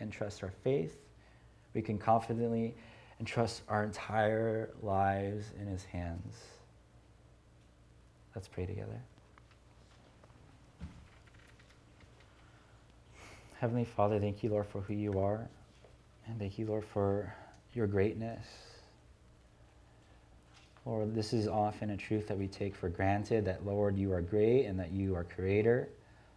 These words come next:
Lord, that you are transcendent and you are immanent. Lord, help us to see exactly just what this means and how this connects to our lives.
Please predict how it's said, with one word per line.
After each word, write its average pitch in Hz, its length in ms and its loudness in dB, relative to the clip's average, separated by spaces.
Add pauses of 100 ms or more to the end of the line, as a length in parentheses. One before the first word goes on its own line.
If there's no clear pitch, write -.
(140)
Lord, 107 260 4
that 92 100 -2
you 95 160 2
are 92 60 4
transcendent 113 1000 0
and 101 100 0
you 98 140 4
are 92 220 2
immanent. 131 500 2 (2250)
Lord, 120 240 4
help 123 220 2
us 120 160 -2
to 117 80 -2
see 113 800 2 (240)
exactly 107 480 2
just 107 240 -2
what 113 160 -2
this 104 200 0
means 113 260 2
and 98 100 0
how 104 140 2
this 101 160 -2
connects 101 400 -4
to 98 140 -2
our 90 100 2
lives. 92 540 -2